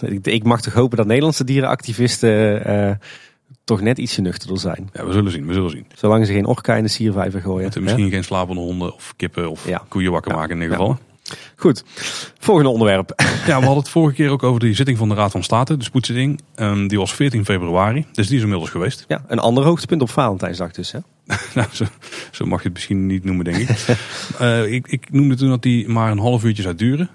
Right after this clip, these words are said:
Speaker 2: Eh, zo stond in ieder geval op de agenda. Maar blijkbaar heeft hij tot, eh, nou, ergens rond de, ja, ergens midden op de middag geduurd of zo. Ik denk
Speaker 1: Ja.
Speaker 2: dat een uur of drie, vier. Eh, best een uitgebreide zitting dus. Ehm, binnen twee weken kregen we daar uitspraken over. Dus op het moment van opnemen nog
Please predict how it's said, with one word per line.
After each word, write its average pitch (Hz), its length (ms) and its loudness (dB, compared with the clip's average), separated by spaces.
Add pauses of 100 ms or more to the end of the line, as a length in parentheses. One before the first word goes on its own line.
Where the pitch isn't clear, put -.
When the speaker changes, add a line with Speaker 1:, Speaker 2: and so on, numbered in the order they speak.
Speaker 2:
Eh, 104 160 -2
zo 98 100 -2
stond 98 240 -4
in 101 60 -6
ieder 98 160 -2
geval 90 120 -4
op 92 60 -4
de 90 60 0
agenda. 104 280 0
Maar 127 140 0
blijkbaar 117 300 0
heeft 107 140 -2
hij 104 100 -4
tot, - 340 -6
eh, 98 160 0 (200)
nou, 98 180 -6
ergens 92 260 -6
rond 104 260 -4
de, 87 280 -8
ja, 107 200 -2
ergens 90 180 -6
midden 107 160 -2
op 95 80 -2
de 87 80 -6
middag 120 260 -2
geduurd 131 320 0
of 135 60 -4
zo. 156 140 0
Ik 170 80 -2 (160)
denk - 20 -4
Speaker 1:
Ja. 151 100 2
Speaker 2:
dat 90 100 -4
een 92 120 -4
uur 127 60 2
of 104 100 -2
drie, 110 200 -2
vier. 127 240 -4 (440)
Eh, 101 160 2
best 101 200 0
een 87 100 -4 (100)
uitgebreide 107 480 -2
zitting 95 260 -2
dus. 117 240 -2 (500)
Ehm, 110 420 2
binnen 120 200 0
twee 135 200 2
weken 117 240 2
kregen 107 240 0
we 95 60 0
daar 90 120 -2
uitspraken 135 460 0
over. 139 160 2
Dus 120 100 -4
op 95 100 -2
het 92 100 -4
moment 90 200 -4
van 87 140 -4
opnemen 90 460 -2 (240)
nog 90 340 -8